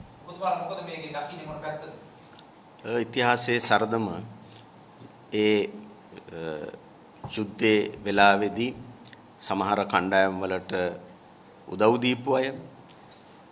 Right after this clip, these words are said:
Speaker 2: ඍජුව සහ වක්‍රව උදව් දීපු අය යුද සැමරුම් වල ඉන්නවා. ඉතින් මේක තමයි ඉතිහාසයේ සරදම. වර්ජනය කරාද ආවේ නැත්තේ ඇයිද කියන හේතුව මම දන්-, අපි දන්නේ නෑ. නමුත්,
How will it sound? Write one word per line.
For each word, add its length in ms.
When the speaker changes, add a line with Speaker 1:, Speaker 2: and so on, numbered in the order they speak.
Speaker 2:
ඍජුව 340
සහ 120
වක්‍රව 360
උදව් 220
දීපු 300
අය 120
යුද 180
සැමරුම් 460
වල 120
ඉන්නවා. 280
ඉතින් 220
මේක 180
තමයි 440
ඉතිහාසයේ 460
සරදම. 400
වර්ජනය 480
කරාද 400
ආවේ 220
නැත්තේ 380
ඇයිද 180
කියන 200
හේතුව 360
මම 200
දන්-, 280
අපි 140
දන්නේ 240
නෑ. 200
නමුත්, 320